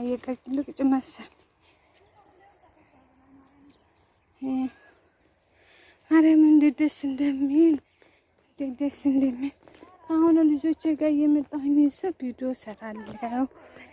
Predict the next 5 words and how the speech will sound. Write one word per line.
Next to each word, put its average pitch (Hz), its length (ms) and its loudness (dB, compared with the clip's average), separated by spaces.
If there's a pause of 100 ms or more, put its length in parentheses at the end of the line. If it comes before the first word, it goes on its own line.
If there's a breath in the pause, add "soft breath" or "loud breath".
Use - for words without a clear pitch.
(400 loud breath)
እስከዛ 240 400 -10 (140)
ድረስ 254 320 -6
አበረታቱኝ። 240 880 -2 (2250 loud breath)
እወዳችኋለሁ፣ 285 880 0
አመሰግናለሁኝ። 285 880 0